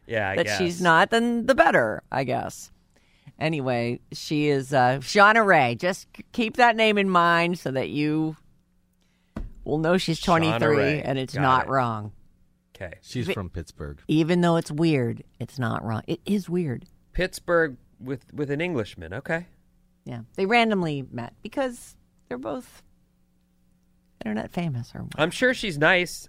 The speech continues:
Speaker 1: I, I
Speaker 2: Oh,
Speaker 1: imagine.
Speaker 2: no, I'm sure. And she deserves love. I am, I'm not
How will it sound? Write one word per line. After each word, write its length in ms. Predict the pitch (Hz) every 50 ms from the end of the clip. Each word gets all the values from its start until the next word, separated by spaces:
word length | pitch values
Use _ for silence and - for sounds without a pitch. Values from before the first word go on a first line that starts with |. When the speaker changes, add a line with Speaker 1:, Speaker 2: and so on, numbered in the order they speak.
| _ -
Speaker 1:
I, 140 | 147 147 -
I 180 | - 160 147 143
Speaker 2:
Oh, 20 |
Speaker 1:
imagine. 300 | 139 135 139 330 403 262
Speaker 2:
no, 200 | 240 311 - -
I'm 240 | 190 147 143 156 160 165
sure. 360 | - - 220 277 415 440 175
And 220 | 117 135 156 165
she 180 | - - - 269
deserves 580 | 254 403 508 453 247 233 233 226 214 196 185 165
love. 380 | 151 151 156 170 196 240 -
I 140 | 311 247 254
am, 120 | 294 330 233
I'm 180 | 190 180 202
not 260 | 226 285 370 339 -